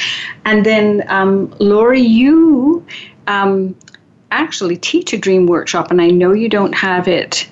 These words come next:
set to go right now, but I believe your, uh, workshop is called?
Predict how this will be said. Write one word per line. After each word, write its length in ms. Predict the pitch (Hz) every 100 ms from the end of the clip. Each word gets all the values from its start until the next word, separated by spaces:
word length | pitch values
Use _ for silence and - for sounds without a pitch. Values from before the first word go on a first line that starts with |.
| - -
set 420 | - - - -
to 100 | 202
go 240 | 185 185
right 300 | 165 160 151
now, 480 | 165 175 185 156 160
but 180 | 165 165
I 100 | 160
believe 680 | 160 165 165 180 220 240 226
your, 640 | 214 196 196 190 190 190 196 - - - -
uh, 220 | 190 180 180
workshop 460 | 202 190 214 190
is 120 | 196
called? 560 | - - 180 175 247 -